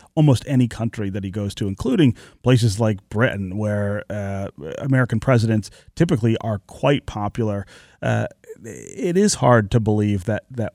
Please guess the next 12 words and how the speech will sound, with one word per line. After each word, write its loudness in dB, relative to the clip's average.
we're -2
somehow 0
more 2
respected. 0
This 0
idea 4
of, 0
of -8
North 0
and 0
South -2
Korea 0